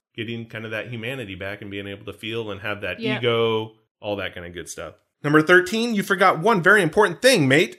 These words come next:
Speaker 1: I'm Captain Jack Sparrow." I think this gets back to something we just mentioned in the num-, other one, which is kind of Jack's ability to escape with the help of somebody else, always with the help of somebody else. But it's also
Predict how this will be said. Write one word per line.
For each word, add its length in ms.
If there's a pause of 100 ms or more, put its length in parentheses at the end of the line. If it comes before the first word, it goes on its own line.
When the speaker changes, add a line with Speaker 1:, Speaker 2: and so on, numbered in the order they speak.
(220)
Speaker 1:
I'm 160
Captain 380
Jack 260
Sparrow." 500 (300)
I 80
think 220
this 260
gets 240
back 300
to 280
something 320
we 80
just 240
mentioned 400
in 140
the 80
num-, 280
other 240
one, 380 (160)
which 240
is 220
kind 220
of 180
Jack's 400
ability 640
to 480
escape 500
with 140
the 80
help 220
of 120
somebody 420
else, 280
always 260
with 120
the 40
help 160
of 60
somebody 260
else. 160
But 640 (220)
it's 180
also 920